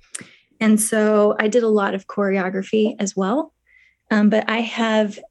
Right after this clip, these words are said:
I've been able to dance with some very incredible dancers and dance choreographers and directors. So it was probably the, the thing that, other than physical therapy, the thing that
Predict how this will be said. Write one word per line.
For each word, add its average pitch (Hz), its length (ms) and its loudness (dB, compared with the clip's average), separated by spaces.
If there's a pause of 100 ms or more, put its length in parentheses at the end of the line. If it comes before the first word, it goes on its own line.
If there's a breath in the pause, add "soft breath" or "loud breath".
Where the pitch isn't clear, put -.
(260)
I've 220 360 -4
been 220 180 4
able 202 360 0
to 208 440 2
dance 190 480 -4
with 196 460 -2 (1000 soft breath)
some 233 240 4
very 214 720 2
incredible 196 960 0 (340 loud breath)
dancers - 680 -6
and 175 300 -6
dance - 240 -6
choreographers - 840 -8
and - 260 -6
directors. - 800 -10 (580)
So - 400 -14 (600)
it 233 60 -2
was 240 100 -2
probably 262 460 0
the, 202 240 0 (160)
the 214 120 2
thing 240 400 2
that, 208 220 0
other 233 220 2
than 220 180 0
physical 196 340 -4
therapy, 196 580 -2 (400 soft breath)
the 220 100 0
thing 196 340 0
that 180 220 -4